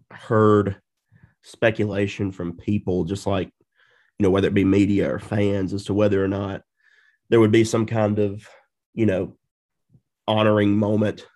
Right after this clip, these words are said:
of Freeze. And I think that would just be a, one, one, I don't think it's gonna happen, but two, I, I think that would just be a marketing blunder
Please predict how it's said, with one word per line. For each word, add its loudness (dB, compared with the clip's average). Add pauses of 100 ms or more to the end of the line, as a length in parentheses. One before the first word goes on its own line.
of -4
Freeze. 2 (500)
And 2
I 2
think 2
that 4
would -2
just -8
be 0
a, -4 (320)
one, 2
one, 4
I 4
don't 4
think 0
it's -8
gonna -14
happen, -8 (540)
but 0
two, 4 (1080)
I, 0 (120)
I -2
think 0
that 0
would 0
just -6
be 0
a -4 (140)
marketing -2
blunder -6